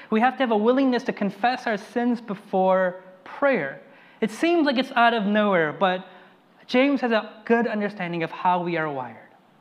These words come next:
right? We're not simply physical creatures. We're not simply spiritual creatures, right? I have seen over and over, unfortunately, people getting bad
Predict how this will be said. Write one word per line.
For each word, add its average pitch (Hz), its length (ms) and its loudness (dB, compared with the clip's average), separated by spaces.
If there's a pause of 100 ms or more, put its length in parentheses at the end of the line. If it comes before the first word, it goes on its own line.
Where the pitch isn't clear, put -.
(760)
right? 151 240 -6 (320)
We're 226 120 2
not 277 180 2
simply 285 560 2
physical 214 460 0
creatures. 156 560 -8
We're 220 60 0
not 247 120 0
simply 240 460 0
spiritual 269 600 -2
creatures, - 800 -12 (640)
right? 196 200 2 (100)
I 226 140 4
have 254 160 0
seen 247 400 -2
over 233 400 0
and 226 200 -2
over, 196 580 0
unfortunately, 196 1080 -4
people 208 640 -4 (240)
getting 190 340 0
bad 220 640 2